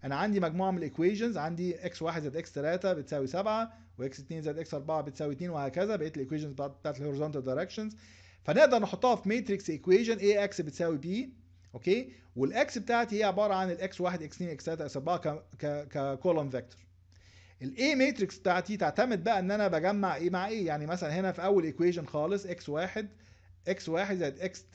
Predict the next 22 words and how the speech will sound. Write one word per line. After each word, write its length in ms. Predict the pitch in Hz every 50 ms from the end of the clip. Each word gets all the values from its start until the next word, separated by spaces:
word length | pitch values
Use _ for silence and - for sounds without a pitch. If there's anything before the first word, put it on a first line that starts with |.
| - - 180
اكس 180 | 175 - -
تلاتة 480 | - 151 139 147 170 196 202 220 247 269 - - - - - - - - - - - -
بتساوي 680 | 127 143 143 139 - 156 151 156 165 175 196 214 233 226 - - - - - -
سبعة. 500 | - - 214 214 185 151 151 156 - - - - - - -
يبقى 180 | 131 131 139 156
معنى 240 | 190 202 180 175
كده 200 | 147 185 185 175
بقى 160 | 147 143 143 170
عندي 260 | 190 185 170 165 185
هنا 240 | 196 208 220 214 - 143
دي 220 | 143 160 170 170
اكس 200 | 165 160 - -
واحد 320 | 156 160 185 185 - 175 139
اهي، 160 | 143 185 208
دي 120 | 196 175
مقابله 320 | 165 - - 165 165 160 160
اكس 140 | 156 -
واحد، 260 | 147 156 190 208 214 196
دي 60 | 185
مقابله 320 | 165 - 170 165 165 156
اكس 120 | 160 - -
تلاتة، 440 | 151 139 151 190 208 208 247 262